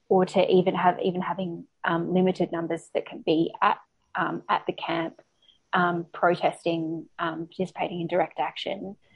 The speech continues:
has meant that they've been able to take advantage of that space, really, um, and,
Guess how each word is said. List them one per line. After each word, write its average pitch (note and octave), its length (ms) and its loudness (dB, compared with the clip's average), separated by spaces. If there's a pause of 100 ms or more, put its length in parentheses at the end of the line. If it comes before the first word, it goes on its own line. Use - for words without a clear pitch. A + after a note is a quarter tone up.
(200)
has G3 240 4
meant F3+ 240 0
that - 180 0
they've - 180 0
been F3 160 -2
able F3+ 260 -6
to - 160 -10
take E3+ 280 -4
advantage E3+ 560 -4
of E3 120 -12
that - 200 0 (140)
space, F#3+ 720 2
really, F#3 480 0 (140)
um, E3+ 400 -4 (500)
and, E3 460 -6